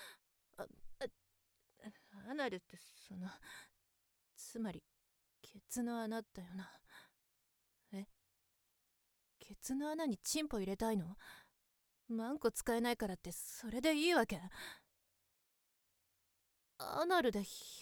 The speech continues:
百万。いや、でも私そんなことしたことないし。何を根拠に大丈夫って言ってんだよ。わ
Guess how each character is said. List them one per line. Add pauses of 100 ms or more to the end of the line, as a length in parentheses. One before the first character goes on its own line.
(140)
百
万。 (920)
い
や、 (440)
で
も
私
そ
ん
な
こ
と
し
た
こ
と
な
い
し。 (1160)
何
を
根
拠
に
大
丈
夫
っ
て
言
っ
て
ん
だ
よ。
わ